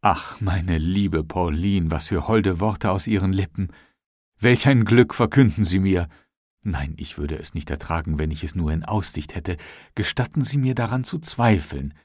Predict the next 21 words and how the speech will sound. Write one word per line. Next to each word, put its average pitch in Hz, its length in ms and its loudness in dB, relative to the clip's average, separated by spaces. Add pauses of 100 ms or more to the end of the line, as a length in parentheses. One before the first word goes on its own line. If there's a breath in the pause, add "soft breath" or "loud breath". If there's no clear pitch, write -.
(180)
bis - 200 0
ich 82 100 -8
die 87 140 -4
volle 90 340 -2
Wirklichkeit 80 560 -4
genieße. 80 520 -4 (1000)
Gern, 170 280 4
mein 87 180 2
Freund, 67 320 -8
wenn 73 120 -6
Sie 71 100 -8
das - 200 -10
wollen, 131 440 -4 (560 loud breath)
aber 135 240 4
Ihr 127 160 -2
Zweifel 131 560 -2
darf 120 380 -4
nur 110 240 0
ganz 139 340 -6
leicht 87 420 0
sein, - 360 -12